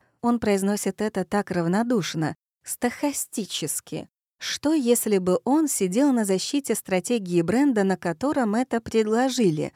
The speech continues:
Все бы в пепел превратилось от силы его недовольства. Думаю, смысл именно такой.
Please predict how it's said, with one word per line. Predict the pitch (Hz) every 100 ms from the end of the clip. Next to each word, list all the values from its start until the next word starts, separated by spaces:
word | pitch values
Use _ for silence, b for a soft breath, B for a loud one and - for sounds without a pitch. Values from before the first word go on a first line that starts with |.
| b b _
Все | - 240 302
бы | 254
в | 262
пепел | - 202 202 190
превратилось | 180 180 165 156 220 269 285 -
от | 202 -
силы | - 180 254
его | 233 240 175
недовольства. | 160 165 185 214 160 - - 156 147 - _ _ _ _ _
Думаю, | 185 214 202 190
смысл | - 220 277 214
именно | 190 208 208 208
такой. | 208 - 170 151